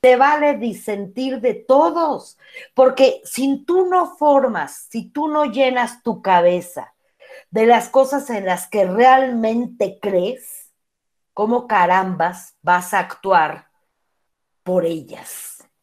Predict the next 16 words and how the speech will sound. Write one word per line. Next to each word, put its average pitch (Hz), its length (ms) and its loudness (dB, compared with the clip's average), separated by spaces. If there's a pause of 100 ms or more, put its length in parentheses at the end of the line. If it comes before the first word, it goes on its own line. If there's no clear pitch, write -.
(340)
¿Cómo 311 440 6
carambas 269 880 2
desbloqueo 208 720 -6
mis 196 240 -18
talentos? 160 760 -12 (440)
Te 254 140 -2
tienes 359 360 -6
que 262 180 2
sentar 277 720 2
a 233 100 2
buscar 254 520 0
tu 196 160 -14
cuerno. 185 600 0 (720)
Busca 285 680 2
tu 214 200 -10
cuerno. 202 500 0